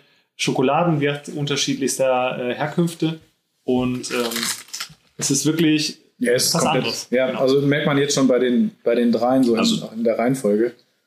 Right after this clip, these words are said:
Speaker 3: Also ich probiere gerade die, die Waldschokolade und ich hätte mit allem, also mit vielem hat, man hat ja seine Vorstellung, wie das schmeckt.
Speaker 2: Mhm.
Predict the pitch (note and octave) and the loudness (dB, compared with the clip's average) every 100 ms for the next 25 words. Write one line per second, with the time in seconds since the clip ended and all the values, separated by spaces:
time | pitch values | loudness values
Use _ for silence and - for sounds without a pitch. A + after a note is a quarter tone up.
0 | _ G2+ G2+ G2+ - A2+ C#3 D#3 C#3 G2+ | _ -2 0 0 0 4 4 4 2 2
1 | G2+ A2 B2 C3+ - _ _ _ _ G2+ | 0 2 2 0 -4 _ _ _ _ 2
2 | G2 F#2+ F2+ F2+ F#2 A2+ - - F2+ D#2 | 2 2 0 0 0 0 0 -4 -4 -2
3 | D2+ E2+ B2 - _ _ _ _ _ - | -2 0 -2 -2 _ _ _ _ _ -20
4 | _ _ _ A2+ G#2+ - C3+ A#2+ B2 - | _ _ _ -2 0 0 0 2 0 0
5 | C3+ F3+ F#3+ F3 - C3 C3 C3+ F#3+ G#3 | 0 2 2 2 0 2 2 2 4 4
6 | D3+ C#3+ A#2+ B2+ C#3+ B2+ A#2 - D#3+ D#3 | 4 2 0 0 0 2 2 2 0 0
7 | G2+ F#2+ G2 G#2 A2 - A2 - - _ | 0 0 0 0 0 0 0 -2 -14 _
8 | A#2 B2 | -8 -8